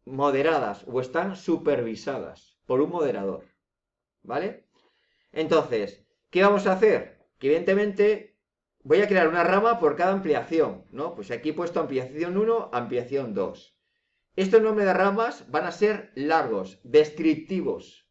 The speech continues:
no como antes que poníamos isu veintitrés. No, no, aquí esto es,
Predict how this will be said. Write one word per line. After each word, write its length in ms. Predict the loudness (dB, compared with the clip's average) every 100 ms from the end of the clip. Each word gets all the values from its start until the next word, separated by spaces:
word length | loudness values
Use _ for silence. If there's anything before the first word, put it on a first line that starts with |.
| _
no 220 | -4 0
como 160 | 0 0
antes 320 | -2 -2 -4
que 80 | -2
poníamos 560 | -2 -2 -6 -6 -8 -10
isu 300 | -8 -4 -2
veintitrés. 800 | -2 -4 -8 -6 -6 -8 -20 _ -12
No, 160 | -8
no, 420 | -6 -6 -6 -12 _ -8
aquí 320 | -8 -4 0
esto 300 | 0 2 4
es, 400 | 4 2 -6